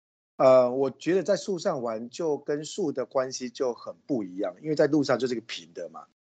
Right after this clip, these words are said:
那树上其实要需要很多的平衡感，我觉得那是一个很好的学习。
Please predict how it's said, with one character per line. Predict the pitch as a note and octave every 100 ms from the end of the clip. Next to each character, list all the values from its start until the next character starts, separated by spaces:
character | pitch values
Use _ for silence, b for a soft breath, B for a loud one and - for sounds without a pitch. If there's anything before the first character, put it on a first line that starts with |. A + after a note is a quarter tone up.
| _ -
那 | F#3+
树 | - F3+
上 | F3+ D3 -
其 | C#3
实 | C3 B2
要 | D#3+ C3+
需 | - C#3
要 | C#3 A2+
很 | A#2 F#2
多 | B2
的 | A#2+ G#2
平 | - F#2+
衡 | F#2+
感， | G2+ F2+ -
我 | A#2
觉 | C#3+
得 | D#3
那 | F3+
是 | E3
一 |
个 | C3
很 | G#2+
好 | G#2 F2
的 |
学 | E2+ E2
习。 | E2 -